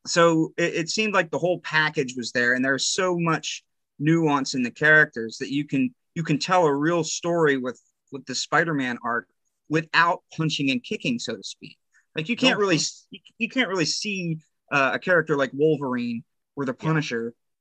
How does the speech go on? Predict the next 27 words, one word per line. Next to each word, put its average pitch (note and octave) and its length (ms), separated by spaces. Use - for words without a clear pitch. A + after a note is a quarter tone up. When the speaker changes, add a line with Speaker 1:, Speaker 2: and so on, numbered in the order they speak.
Speaker 1:
going D3+ 300
through D#3 520
a, C3+ 360
a C3 100
complicated D3+ 720
story E3+ 500
arc, B2 220
but C3+ 120
that's C#3 220
character F3 580
based G#2 340
because C#3+ 360
their C3+ 140
characters E3 580
are B2 40
so, C#3 460
um, C3 440
archetypical. D3+ 720
You B2+ 100
know, B2+ 120
they're B2+ 120
Speaker 2:
Yeah. A2+ 100
Speaker 1:
so C#3+ 300
well C#3 240
defined. C#3 640
Um, C3 360
I, F#3+ 280